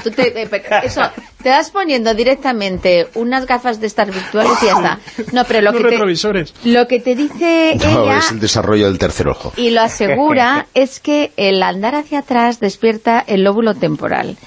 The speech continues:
Speaker 3: ¿Ves?
Speaker 1: que está relacionado con el habla y co-, y con la memoria. Y luego también te hace, eh, que tu musculatura, pues, eh, la llama, mm, la neuromuscular, porque lo que te hace es una conexión entre tus neuronas y tus músculos, de tal manera que tu cuerpo,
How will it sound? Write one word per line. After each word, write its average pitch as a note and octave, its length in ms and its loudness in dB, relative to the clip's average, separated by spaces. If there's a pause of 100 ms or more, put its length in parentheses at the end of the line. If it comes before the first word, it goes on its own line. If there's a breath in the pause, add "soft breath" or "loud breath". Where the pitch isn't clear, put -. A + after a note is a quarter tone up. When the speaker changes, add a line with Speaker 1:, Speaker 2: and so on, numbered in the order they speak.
(320 loud breath)
Speaker 3:
¿Ves? D#3 100 -4
Speaker 1:
que F3+ 260 0
está G#3 260 -2
relacionado A#3 600 0
con G#3 180 -2
el F3+ 140 2
habla G3+ 380 0
y F#3 100 -4
co-, E3 360 0
y F3+ 100 -2
con E3+ 180 0
la D#3 120 0
memoria. D#3 760 -2
Y G#3+ 100 2
luego A#3+ 300 2
también A#3+ 340 -2
te A3+ 140 -2
hace, B3 440 0
eh, E3+ 360 2
que E3+ 120 0
tu E3 200 -4
musculatura, E3+ 1000 0 (420 loud breath)
pues, F#3 320 0
eh, F3 260 4
la E3 180 2
llama, F#3 400 -2
mm, E3+ 520 -6 (640)
la F#3 320 2 (580)
neuromuscular, G3+ 840 0
porque G3 380 -2
lo F3+ 140 2
que F#3 100 -2
te G3 100 0
hace F#3+ 140 -2
es A3+ 120 -2
una A#3 160 0
conexión A3+ 600 0
entre E3 280 -2
tus F3 220 -2
neuronas A#3+ 580 2
y G#3 60 0
tus E3+ 220 -2
músculos, D#3+ 440 0
de E3 100 2
tal G3+ 180 0
manera B3+ 360 2
que C#4+ 160 -4
tu B3 160 -6
cuerpo, A#3+ 500 -2